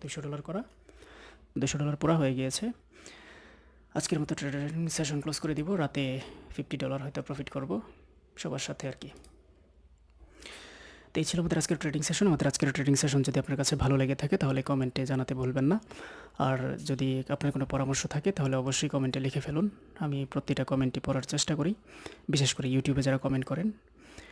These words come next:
আর TikTok-এ খুব একটা ঢোকা হয় না, যার ফলে সবার সব কমেন্ট হয়তো পড়ার সুযোগ হয় না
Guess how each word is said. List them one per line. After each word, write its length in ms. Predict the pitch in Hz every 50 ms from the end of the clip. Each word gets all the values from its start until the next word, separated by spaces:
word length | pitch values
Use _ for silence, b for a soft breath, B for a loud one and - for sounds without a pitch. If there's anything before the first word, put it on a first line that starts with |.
| B B B B B B B B -
আর 300 | 143 135 131 127 131 131 B B B B B B -
TikTok-এ 380 | - 147 - - 180 - 202 190
খুব 180 | - - 160
একটা 160 | 160 - - 151
ঢোকা 260 | 139 151 156 - 175
হয় 140 | 160 156 160
না, 120 | 185 208
যার 160 | 170 147 143
ফলে 280 | - - 143 143 143 143
সবার 380 | 139 - - 151 131 139 139
সব 200 | 139 - - 135 123 -
কমেন্ট 300 | - 156 151 156 151 -
হয়তো 180 | 147 - - 147
পড়ার 160 | - 147 143 139
সুযোগ 320 | - - 170 147 160 151
হয় 140 | - 151 143
না 160 | 147 190 226